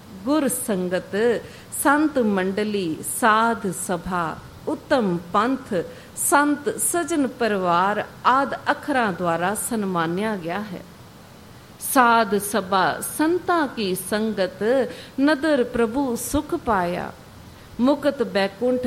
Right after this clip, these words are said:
ਸਾਧ ਕੀ ਸੰਗਤ, ਜਨ ਪਾਇਓ ਹਰ ਕਾ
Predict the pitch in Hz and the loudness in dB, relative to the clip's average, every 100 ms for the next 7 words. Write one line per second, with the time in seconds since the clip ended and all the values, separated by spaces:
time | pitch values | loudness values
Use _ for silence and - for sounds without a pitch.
0 | 220 - 220 214 269 240 233 214 - 202 | -2 -2 0 2 0 -4 -4 -2 -2 -2
1 | 190 190 185 254 247 185 190 247 202 - | -2 -2 -2 -2 -4 -2 0 0 0 0
2 | 190 180 185 185 226 269 202 202 262 - | 2 2 2 0 0 -2 -4 -2 -2 -2
3 | 285 226 | 0 0